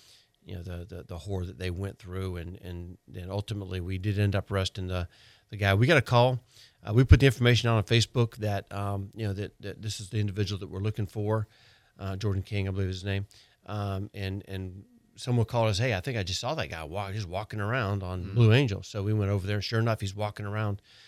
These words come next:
Speaker 1: Uh, we ended up, uh, picking him up and arresting him, charging him with, with the,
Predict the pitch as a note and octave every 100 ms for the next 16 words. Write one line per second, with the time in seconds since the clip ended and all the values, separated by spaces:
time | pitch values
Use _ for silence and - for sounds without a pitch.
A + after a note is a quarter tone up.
0 | - _ G2+ G#2+ G#2 G2 - G#2 G#2+ -
1 | A2 G2+ G2+ F#2+ - F#2 F#2+ - F#2+ F2+
2 | G2+ F2+ F2+ E2+ F#2 F#2 F#2+ F#2 - -
3 | G2 F2+ F#2+ F#2